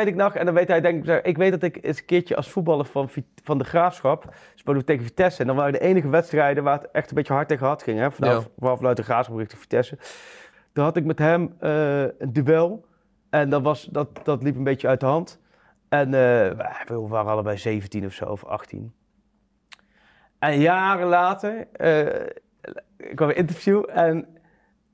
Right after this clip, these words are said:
Speaker 1: ja, ik, ik, ik merk dat ik volgens de ene kant, dat ik denk van, ja, dan moet ik aan de gozer dingen gaan vragen, terwijl ik, ja,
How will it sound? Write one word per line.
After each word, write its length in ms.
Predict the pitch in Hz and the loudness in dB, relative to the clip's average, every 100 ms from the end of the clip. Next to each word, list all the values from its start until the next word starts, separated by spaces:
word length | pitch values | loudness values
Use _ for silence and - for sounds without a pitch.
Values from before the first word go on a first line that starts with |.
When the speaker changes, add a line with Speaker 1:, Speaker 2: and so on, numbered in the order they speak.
| _ _ _ | _ _ _
Speaker 1:
ja, 380 | - 180 175 175 | 0 2 4 2
ik, 160 | - 185 | 0 -2
ik, 420 | 165 180 - - - _ _ - | 0 0 -2 -10 -12 _ _ -2
ik 100 | 160 | 2
merk 240 | 170 226 202 | 4 2 0
dat 160 | 196 | 0
ik 180 | 220 208 | -2 0
volgens 240 | 220 196 160 | 0 2 4
de 40 | |
ene 180 | 180 180 | 2 4
kant, 160 | 165 151 | 2 2
dat 80 | |
ik 60 | 135 | 2
denk 180 | 147 120 | 2 2
van, 80 | 131 | 4
ja, 280 | 127 110 | 4 2
dan 100 | 101 | -4
moet 220 | 107 107 104 | -4 -4 0
ik 60 | |
aan 120 | 117 | 0
de 100 | 117 | 0
gozer 360 | 117 135 123 117 | 2 2 2 2
dingen 220 | 135 123 | 0 2
gaan 120 | 120 | 0
vragen, 420 | 113 139 120 120 120 | 0 0 0 0 0
terwijl 280 | 127 123 | 2 2
ik, 60 | 120 | 4
ja, 300 | 127 117 104 | 2 2 0